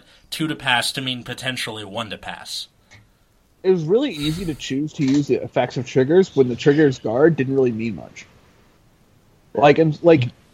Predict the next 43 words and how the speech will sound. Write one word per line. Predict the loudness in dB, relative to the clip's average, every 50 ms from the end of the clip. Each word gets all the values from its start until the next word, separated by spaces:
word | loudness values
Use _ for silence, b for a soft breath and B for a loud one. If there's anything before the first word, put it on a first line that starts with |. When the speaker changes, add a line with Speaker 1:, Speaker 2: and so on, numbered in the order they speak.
| _
Speaker 2:
ten | -4 -2 -2 -2
K | 0 0 0 2 2 0 0
shield | -2 -2 0 2 4 4 4 6 4
is, | 4 4
like, | 4 2 2 2 0 -4 -12 _ _
important | -4 -2 2 2 2 2 2 0 -2
early, | -2 -2 0 2 2 2
but | 2 0 0 0
when | 0 -2
you | -2
get | -4 -6
in | -4
the | -4 -4
mid | -4 -4 -6 -4
game, | -2 0 0 0 -2
you | 2 4
don't | 4 4 4
actually | 4 2 2 0 -2 -2
give | -2 -6 -10
a | -10
shit. | -10 -12 -14 -14 -18 -20 _ _ -20 -20 -20 -20 -20 _ _ _ _ _ _ _ 2
'Cause | 6 8
your | 8
opponent's | 8 8 6 4 6 4 4 2
just | 0 -4 -2 -2
striding | 2 2 4 4 2 0 -2
for, | -6 -8 -8
like, | -8 -8 -10 -10
you | -10 -10
know, | -8
fifty | -4 -4 -4 -4 -4 -6
K | -6 -2 0
or | 0 0
whatever. | 0 -2 -4 -8 -6 -4
Your | -4 -4
ten | -2 0 0 0
K | 2 0 0
shield | 2 2 2 2 2 2
probably | 4 6 6 6 6
doesn't | 4 -2 -8 -8
mean | -8 -8
that | -8 -10 -10 -12
much. | -14 -16 -16 -18 -20